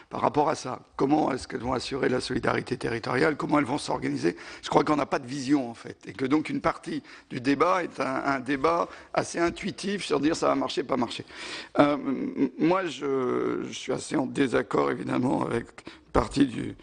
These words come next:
de ce qu'a proposé, euh, Jean-Pierre Raffarin. J'étais assez d'accord avec la, la clause de compétence générale à garder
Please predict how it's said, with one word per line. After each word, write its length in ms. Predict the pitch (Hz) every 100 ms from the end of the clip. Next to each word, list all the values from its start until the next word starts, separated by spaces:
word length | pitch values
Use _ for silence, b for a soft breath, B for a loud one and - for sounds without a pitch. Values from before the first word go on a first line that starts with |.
| B B
de 100 | -
ce 120 | -
qu'a 260 | - - -
proposé, 560 | - - - 110 127
euh, 80 | 120 - - - -
Jean-Pierre 360 | - 120 139
Raffarin. 520 | 123 123 123 131 170 226 226 -
J'étais 220 | - 165
assez 180 | 156 202
d'accord 380 | 165 170 165
avec 260 | 147 139 127
la, 160 | 131 127
la 120 | 135
clause 200 | - 151
de 60 | 131
compétence 580 | 139 127 127 135 - - B B B
générale 580 | - 135 127 135 135 -
à 420 | - 123 139 - 143
garder 460 | 123 127 117 127 127